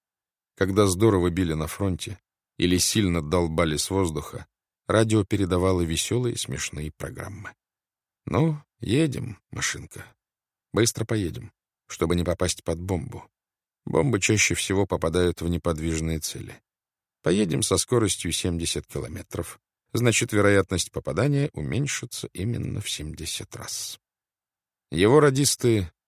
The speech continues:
Эрвин и Кэт жили в Кепенике, на берегу Шпрее. Они уже спали, и Эрвин, и Кэт. Они в последнее время ложились спать очень рано, потому что Кэт ждала ребёнка.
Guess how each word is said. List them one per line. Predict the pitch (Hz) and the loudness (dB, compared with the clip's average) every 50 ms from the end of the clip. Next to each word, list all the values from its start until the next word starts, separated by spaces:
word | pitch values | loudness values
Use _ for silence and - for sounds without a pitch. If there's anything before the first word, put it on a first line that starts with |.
| _ _ - | _ _ 2
Эрвин | - 110 113 117 110 110 104 101 98 - _ _ _ - | 4 4 6 6 4 2 0 -2 -6 -8 _ _ _ -12
и | 76 - _ | -12 -12 _
Кэт | - - 107 - _ - - _ _ _ _ _ _ _ _ _ _ _ - | -4 -4 -4 -4 _ -20 -20 _ _ _ _ _ _ _ _ _ _ _ -6
жили | 87 87 110 117 113 110 107 | -2 2 4 4 4 4 2
в | 101 - | 2 2
Кепенике, | - 117 117 - - - 113 - - - - - _ _ _ _ _ _ _ _ _ _ - | 0 0 0 0 -2 -10 -10 -12 -14 -16 -16 -18 _ _ _ _ _ _ _ _ _ _ -4
на | 76 87 | -2 0
берегу | 85 87 87 90 85 90 | 2 2 2 2 2 2
Шпрее. | 85 - - - - - - - - _ _ _ _ _ _ _ _ _ _ _ _ _ _ _ _ _ _ - | 0 -2 -2 -4 -8 -8 -8 -12 -16 _ _ _ _ _ _ _ _ _ _ _ _ _ _ _ _ _ _ 0
Они | - 101 127 147 | 2 4 4 6
уже | 147 131 131 120 | 4 4 2 0
спали, | - - - 76 73 - - - _ _ - | -2 -4 -4 -6 -6 -6 -10 -14 _ _ -8
и | 85 - | -6 -4
Эрвин, | - 92 98 110 117 120 120 113 - _ - | 0 0 0 0 0 -2 -4 -6 -8 _ -16
и | - | -14
Кэт. | _ - - - _ - - - _ _ _ _ _ _ _ _ _ _ _ _ _ _ _ _ - | _ -12 -14 -14 _ -16 -20 -20 _ _ _ _ _ _ _ _ _ _ _ _ _ _ _ _ 0
Они | 117 127 127 | 2 2 2
в | 117 | 4
последнее | - 117 104 - 120 110 101 101 104 104 | 2 2 2 4 2 2 4 4 2 4
время | 101 107 107 98 92 | 4 4 2 2 2
ложились | 90 92 85 90 92 87 82 80 - | 0 0 2 2 0 0 0 -2 -4
спать | - - - 90 85 - - | -6 -6 -4 -4 -4 -4 -4
очень | 90 85 - - - 98 | -8 -8 -6 -4 -4 -2
рано, | 101 101 92 - 117 87 _ _ _ _ _ _ _ | -2 -2 -4 -4 -8 -14 _ _ _ _ _ _ _
потому | - 92 92 95 87 | 0 2 4 4 2
что | 85 - - 82 | 2 0 -2 -4
Кэт | - - 95 90 - - - _ _ _ _ | -2 0 -2 -2 -2 -6 -20 _ _ _ _
ждала | - 82 78 80 87 80 78 78 | -6 -6 -2 0 0 0 0 -2
ребёнка. | 73 78 73 73 - - 78 80 - - - | -2 -4 -6 -8 -12 -12 -14 -16 -18 -20 -20